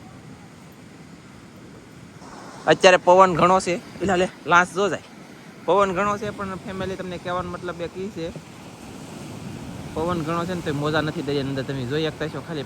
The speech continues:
પવનના સોડા સોડા લોઢડા છે, નાનકડા નાનકડા. આપણે રત્નેશ્વર બાજુ જોઈ, જોઈ શકતા છો ને, અહીંથી શું કહેવાય કે આપણે મોજા નથી બહુ. અને આમાંય તઈ મોજા બહુ છે નહીં ને. આપણે ઝાડ બાંધેલું છે, ગાય છે, હું તમને જોઈ તમને બતાવું.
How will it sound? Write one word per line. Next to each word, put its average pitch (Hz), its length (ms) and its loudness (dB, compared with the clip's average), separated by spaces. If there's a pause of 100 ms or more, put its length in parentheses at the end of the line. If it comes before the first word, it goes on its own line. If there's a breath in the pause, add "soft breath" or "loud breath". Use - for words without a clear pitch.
પવનના 190 400 0
સોડા 180 240 0
સોડા 175 220 0
લોઢડા 160 360 2
છે, 185 200 0 (440 loud breath)
નાનકડા 156 400 6
નાનકડા. 139 380 4
આપણે 143 180 2
રત્નેશ્વર 165 420 -4
બાજુ 165 260 2
જોઈ, 165 240 -2 (4000)
જોઈ 147 160 0
શકતા 165 280 -2
છો 165 120 -6
ને, 143 100 -4
અહીંથી 156 280 -2
શું 165 140 0
કહેવાય 156 260 8
કે 147 140 4
આપણે 139 220 6
મોજા 139 280 6
નથી 143 240 2
બહુ. 160 220 6 (340 loud breath)
અને 139 320 2
આમાંય 147 380 6
તઈ 156 180 2
મોજા 156 300 6
બહુ 156 240 2
છે 175 200 0
નહીં 170 140 0
ને. 147 60 4
આપણે 147 240 4
ઝાડ 151 220 4
બાંધેલું 156 380 -4
છે, 160 180 -4
ગાય 156 160 -2
છે, 156 160 -8
હું 131 180 -10
તમને 147 240 -8
જોઈ 151 180 -6
તમને 131 220 -10
બતાવું. 156 400 -8